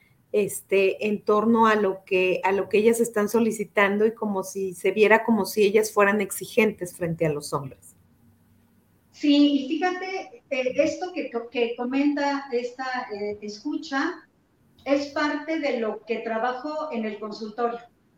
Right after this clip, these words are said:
Speaker 2: O sea, cuando las mujeres se apropian de su cuerpo, de su erotismo, tienen más posibilidades, yo lo voy a poner así,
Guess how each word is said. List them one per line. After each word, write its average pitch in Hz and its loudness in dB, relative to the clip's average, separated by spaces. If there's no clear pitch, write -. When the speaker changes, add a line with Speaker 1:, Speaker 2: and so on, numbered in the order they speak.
Speaker 2:
O - -20
sea, 233 -2
cuando 226 0
las 226 -2
mujeres 285 -2
se 240 -2
apropian 262 0
de 269 0
su 214 -8
cuerpo, 233 -2
de 240 -4
su 214 -6
erotismo, 269 -2
tienen 294 4
más 294 2
posibilidades, 226 -4
yo 254 -4
lo 254 -2
voy 233 -2
a 240 -6
poner 214 -6
así, 233 -8